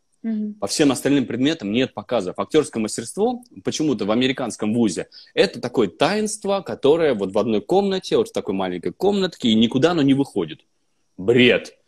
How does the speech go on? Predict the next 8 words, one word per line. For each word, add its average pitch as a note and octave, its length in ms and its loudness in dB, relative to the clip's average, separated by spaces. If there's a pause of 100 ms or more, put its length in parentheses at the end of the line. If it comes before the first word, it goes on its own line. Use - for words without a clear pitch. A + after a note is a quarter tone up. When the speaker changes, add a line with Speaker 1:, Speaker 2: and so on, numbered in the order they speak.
(140)
Speaker 2:
Артисту C#3+ 440 -2
нужно C#3+ 240 2
выходить. B2+ 460 0
Поэтому B2+ 340 2
мы D#3 140 6
хотели E3+ 420 2
выйти C#3+ 520 0
просто. - 640 -4